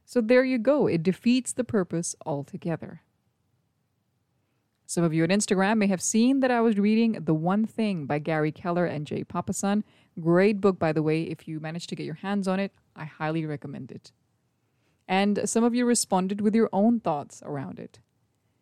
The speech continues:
Divnoor said that she prefers to not multitask, but when situations demand it, then it leaves you with no choice. And Mehek also echoed some similar sentiments, saying that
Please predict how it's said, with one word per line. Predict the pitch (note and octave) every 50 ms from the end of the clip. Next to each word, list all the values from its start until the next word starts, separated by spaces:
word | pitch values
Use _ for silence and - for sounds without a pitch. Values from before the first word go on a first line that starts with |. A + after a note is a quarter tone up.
| _ _ -
Divnoor | E3+ E3+ F#3 E3 F3 F#3 F#3 F#3+ G#3 A#3+ D#4 E4
said | - - F#3 E3+ E3 E3
that | E3 E3
she | - - G3+
prefers | E3+ - F#3+ - - - G#3 G#3 G#3 A3 A#3 A#3+ A#3 A#3 - - -
to | - - G#3
not | G3+ G3 G3 A#3 D4+ D#4 - - -
multitask, | D#3 D3 C#3+ - C#3 - - D#3 F3+ A#3 B3 - - -
but | - F#3+
when | F3+ G3 F#3
situations | - B3 A3 - A#3 A3+ A#3 A#3 A3+ - A#3 A3+ G3
demand | E3+ F3+ E3+ F#3 G3+ G#3+ A3 A3 A#3+
it, | B3+ B3 - - _ _ _
then | D3+ C#3 D3 D3+
it | D3+ D3
leaves | D#3+ E3+ F#3+ G3+ G#3 F#3 F#3
you | G3 G#3 A3 G#3
with | D#3+ D3 D3
no | D#3+ D3 D3 D#3 E3+
choice. | - - C#3+ C3 G2+ - - - - - - - _ _ _ _ _ _ _ _ _ _ _ _ _ _ -
And | E3 D#3+ D#3+ E3+
Mehek | F3 F#3 G#3+ A3+ - -
also | F3 E3 - - -
echoed | - F#3 - - F#3+ F#3 F3+
some | - - E3+ D3+ D3 D3+
similar | - - G3 F#3 F#3 F3 E3+
sentiments, | D#3+ - D3+ D3 - - F3 A3 C4+ C#4+ - -
saying | - - - F#3 F#3+ G3+ G#3 A3 A3+ A3+ G3+
that | F#3 F3+ F3+ F3+ F3+ - -